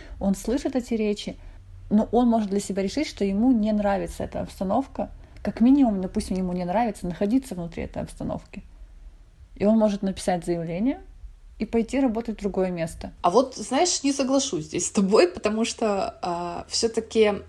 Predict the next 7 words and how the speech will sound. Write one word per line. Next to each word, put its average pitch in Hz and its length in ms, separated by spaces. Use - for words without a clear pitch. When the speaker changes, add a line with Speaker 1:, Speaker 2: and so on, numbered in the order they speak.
Speaker 2:
а, 185 220
Стивенс, 262 640
он, 220 340
а, 175 400
дворецкий 196 840
той 220 200
эпохи, 196 480